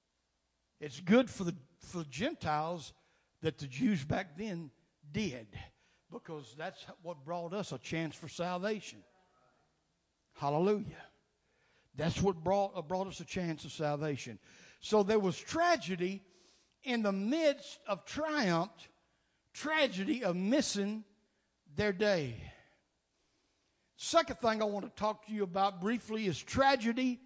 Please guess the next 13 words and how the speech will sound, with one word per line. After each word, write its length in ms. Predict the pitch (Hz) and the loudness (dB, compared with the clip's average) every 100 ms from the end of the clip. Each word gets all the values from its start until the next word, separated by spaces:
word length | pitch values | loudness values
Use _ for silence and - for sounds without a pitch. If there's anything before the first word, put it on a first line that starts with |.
| _ _ _ _ _ _ _ _ _ _ | _ _ _ _ _ _ _ _ _ _
of 200 | 175 165 | -4 -4
selfish 800 | - - 202 214 202 208 165 - - _ _ _ _ _ _ | -2 8 10 10 6 4 4 -8 -14 _ _ _ _ _ _
motives. 840 | - 151 156 131 98 - - - - _ _ _ _ _ _ _ _ _ _ _ _ _ _ _ _ _ _ _ _ _ _ _ _ _ - | -6 0 0 0 -6 -12 -16 -16 -18 _ _ _ _ _ _ _ _ _ _ _ _ _ _ _ _ _ _ _ _ _ _ _ _ _ -12
Hallelujah. 560 | 147 131 120 104 98 - _ _ _ _ _ _ _ _ _ _ _ _ _ _ _ _ _ _ _ _ _ _ _ - | -6 -4 -4 -6 -12 -18 _ _ _ _ _ _ _ _ _ _ _ _ _ _ _ _ _ _ _ _ _ _ _ -4
Tragedy 640 | 220 240 233 170 180 185 | 6 6 6 2 2 2
of 80 | 151 | 0
selfish 560 | - 190 185 180 143 | 0 2 2 -4 -6
motives. 440 | 156 151 165 131 123 | -4 -2 -4 -10 -14
John 440 | 175 190 202 208 | -6 -2 0 -2
chapter 340 | - 208 - 156 | -2 -2 -2 -18
twelve, 380 | - 180 196 | -6 -2 -2
verse 260 | 160 147 - | -4 -8 -8
thirteen. 520 | 165 170 - 151 113 | -8 -8 -8 -12 -12